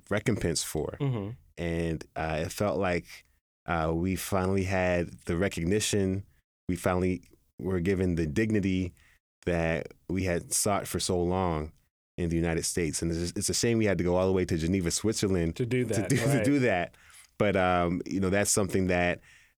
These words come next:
Speaker 1: um, made a difference, I think, to her.
Speaker 2: Mm-hmm.
Speaker 1: And it made a difference to me. I think it, it helped to make a difference to people around the world in the, in, in, in the sense of the way they saw the issue, not as a,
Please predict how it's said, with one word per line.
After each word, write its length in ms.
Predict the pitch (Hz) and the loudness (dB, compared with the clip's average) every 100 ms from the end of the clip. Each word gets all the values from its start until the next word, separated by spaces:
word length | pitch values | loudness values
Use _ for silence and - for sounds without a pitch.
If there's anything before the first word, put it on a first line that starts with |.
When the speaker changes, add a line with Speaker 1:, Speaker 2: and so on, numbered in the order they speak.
| _ | _
Speaker 1:
um, 500 | 87 85 80 82 80 | -2 0 2 0 0
made 160 | 101 95 | 0 0
a 40 | |
difference, 440 | 90 104 101 85 - | 0 0 0 -2 -4
I 100 | 87 | -4
think, 260 | 85 95 85 | -4 -4 -4
to 120 | - | -4
her. 400 | 73 87 95 127 - _ _ 139 | -2 -2 0 -2 -8 _ _ -6
Speaker 2:
Mm-hmm. 280 | 113 95 | -6 -6
Speaker 1:
And 500 | 87 87 87 85 85 | -4 -2 0 0 -2
it 100 | - | -2
made 140 | 90 90 | -2 0
a 60 | |
difference 420 | 82 98 95 85 - | 0 -2 -2 -2 -2
to 100 | 90 | -2
me. 400 | 90 104 113 131 - _ _ _ | 0 0 0 -2 -8 _ _ _
I 80 | - | -8
think 260 | - 95 - | -4 -2 -2
it, 200 | 92 - | -4 -4
it 300 | 71 - - | -4 -6 -8
helped 300 | - 101 - | -4 -4 -2
to 60 | |
make 200 | 101 95 | -2 -2
a 60 | 90 | -2
difference 600 | 90 92 95 90 - - - _ _ _ - | -2 -2 -2 -2 -4 -8 -10 _ _ _ -10
to 340 | - 92 90 | -2 0 0
people 480 | - 101 - 95 92 | -2 -4 0 0 0
around 300 | 82 82 87 | 0 0 0
the 60 | 87 | 0
world 300 | 80 95 98 | 2 2 2
in 100 | 87 | 2
the, 60 | 82 78 | 0 -2
in, 200 | 95 76 - | -4 -6 -6
in, 220 | 92 92 85 - | -2 -2 -2 -2
in 80 | 98 | -2
the 60 | 87 | 0
sense 220 | 98 92 | -2 -2
of 60 | |
the 80 | 82 | 0
way 140 | 85 90 | 0 0
they 140 | 78 | 0
saw 380 | - - 90 95 | 0 0 2 2
the 160 | 101 | 2
issue, 300 | 98 - 110 | 0 0 0
not 220 | 95 95 - | 2 0 0
as 240 | 87 82 | -2 0
a, 180 | 82 | -2